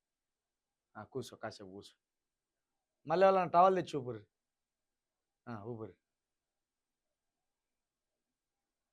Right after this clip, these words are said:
ఆ? ఆర్ట్ డైరెక్టరు ఆనందీనే, ఆర్ట్ డైరెక్టర్ ఆనందీనే. సినిమాలకు సెట్లు ఎత్తారు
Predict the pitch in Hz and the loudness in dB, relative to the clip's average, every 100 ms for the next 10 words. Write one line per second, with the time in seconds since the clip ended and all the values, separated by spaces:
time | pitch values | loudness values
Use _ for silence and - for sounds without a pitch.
0 | _ _ _ _ _ _ _ _ _ _ | _ _ _ _ _ _ _ _ _ _
1 | _ _ _ _ _ _ - 131 147 143 | _ _ _ _ _ _ -14 -12 -12 -16
2 | _ _ - 143 170 190 196 202 185 - | _ _ -2 4 4 4 4 4 4 2
3 | 185 226 170 185 185 147 113 92 _ _ | 4 6 6 4 0 -2 -2 -10 _ _
4 | _ _ _ _ _ - 131 135 156 151 | _ _ _ _ _ -6 -4 -2 0 0
5 | 143 120 123 123 104 90 80 _ _ _ | -2 -8 -6 -8 -10 -14 -20 _ _ _
6 | _ _ _ _ _ _ - 147 156 165 | _ _ _ _ _ _ -12 -6 2 4
7 | 139 185 208 147 120 - 147 160 156 151 | 4 4 2 2 -2 -4 -2 2 2 2
8 | 104 147 | -6 -6